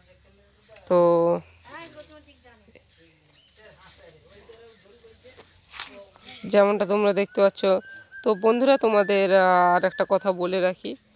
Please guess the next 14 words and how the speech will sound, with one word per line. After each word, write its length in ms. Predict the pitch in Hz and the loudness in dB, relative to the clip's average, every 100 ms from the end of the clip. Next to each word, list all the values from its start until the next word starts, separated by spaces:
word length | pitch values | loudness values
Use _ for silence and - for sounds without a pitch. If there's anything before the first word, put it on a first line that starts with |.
| _ _ _ | _ _ _
তোমরা 280 | 196 202 202 | -8 -2 -2
যারা 380 | 190 190 175 190 | -2 -2 0 0
যারা 500 | 202 196 214 214 214 | 0 2 2 2 0
এখন 260 | - 208 | -4 -6
আমার 180 | 208 208 | -2 -2
চ্যানেলটিকে 540 | - 175 180 175 185 190 | -2 -2 -2 -6 -10 -10
সাবস্ক্রাইব 540 | - 160 - - 180 - | -6 -6 -6 -2 -2 -2
করনি, 260 | 175 180 | -4 -4
প্লিজ 280 | 175 196 190 | -8 -10 -8
আমার 160 | 175 175 | -4 -4
চ্যানেলটিকে 440 | - 170 160 160 | -2 -2 -2 -4
সাবস্ক্রাইব 520 | 175 165 151 - 170 170 - | -4 -4 -6 -4 -2 -2 -6
করো, 340 | - 165 175 - 349 320 - - - 156 | -4 0 -2 -4 -14 -20 -20 -20 -20 -6
কারণ 460 | - 185 190 190 | 0 4 4 2